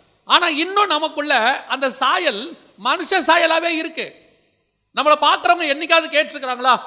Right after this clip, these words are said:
"உன் முகத்துல ஒரு வித்தியாசம் இருக்கு, உன் முகத்துல ஒரு பிரசன்னம் இருக்கு"?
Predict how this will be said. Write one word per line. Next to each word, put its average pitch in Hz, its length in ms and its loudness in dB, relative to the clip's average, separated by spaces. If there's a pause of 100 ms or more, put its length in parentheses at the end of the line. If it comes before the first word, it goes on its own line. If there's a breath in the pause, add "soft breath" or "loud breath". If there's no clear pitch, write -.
(140)
"உன் 226 160 0
முகத்துல 302 460 -2
ஒரு 208 420 -8 (180)
வித்தியாசம் 254 520 -4
இருக்கு, 226 600 -2
உன் 202 140 -4
முகத்துல 302 400 0
ஒரு 233 240 0
பிரசன்னம் 277 500 -4
இருக்கு"? 190 480 -12